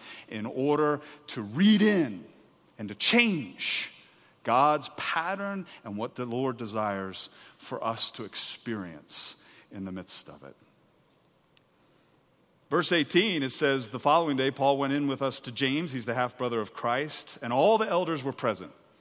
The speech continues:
This is a big issue. Paul's been out. They sent him out. He's gone into the whole Gentile world. Many things have taken place.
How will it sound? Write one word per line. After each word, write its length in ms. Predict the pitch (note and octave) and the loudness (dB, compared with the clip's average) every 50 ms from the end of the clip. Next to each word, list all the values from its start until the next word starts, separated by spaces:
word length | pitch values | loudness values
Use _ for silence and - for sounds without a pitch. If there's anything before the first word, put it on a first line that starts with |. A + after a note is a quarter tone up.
| _ _ _ | _ _ _
This 120 | - D3+ D3+ | -8 -4 -2
is 40 | F#3+ | -2
a 40 | |
big 240 | E3 C#3 A3 A3+ G3+ | 0 2 2 2 4
issue. 400 | C4 C4+ - - - B2 E2 C#2+ - - - _ _ _ _ _ _ _ - | 2 0 0 -2 -2 -4 -6 -8 -12 -18 -20 _ _ _ _ _ _ _ -2
Paul's 280 | - D3 E3 F#3 G3+ E3 | 2 4 4 4 4 2
been 160 | F3 G#3 G#3 | 0 2 4
out. 320 | A3 A3 A#3 A3+ - - - - - - - - - - - - _ _ - | 6 6 6 6 6 2 -2 -12 -18 -20 -20 -20 -20 -20 -20 -20 _ _ -8
They 100 | A2+ A2 | -8 -6
sent 280 | - - - F#3+ G#3 | 0 4 4 6 6
him 120 | G#3+ G#3+ G#3 | 6 6 6
out. 340 | G#3 A3 A3 A3 - - | 6 6 6 4 0 -6
He's 160 | C#3+ C3+ A2+ - | -6 -6 -4 -2
gone 320 | - D3+ E3+ F3+ F#3+ F#3+ | 2 2 4 4 2 2
into 140 | F3 D#3 D3 | 0 0 0
the 100 | C#3+ C#3 | 0 2
whole 220 | C3 F3+ F#3+ F#3+ | 2 2 2 2
Gentile 580 | E3 D3+ F#3+ F#3+ F#3 - F3 F3 E3+ E3 E3 D#3 | 2 0 -2 -2 -2 0 2 4 4 4 4 2
world. 480 | D3+ E3+ F3+ F#3+ F#3+ F#3+ F#3+ F3+ D3+ | 2 4 4 4 4 4 2 0 0
Many 400 | D3+ E3+ F#3+ G#3+ A#3 A#3 A#3 G#3 | 0 2 2 4 6 6 6 4
things 320 | F3 - - E3 D3 C#3+ B2 | 4 2 0 0 0 0 -2
have 140 | B2+ A2+ - | -4 -6 -4
taken 320 | - D3+ C#3 B2+ B2 A2 | -4 -4 -4 -4 -4 -6
place. 400 | - - D#3+ E3+ G3 F#3 F#3+ | -4 -2 0 0 0 0 -2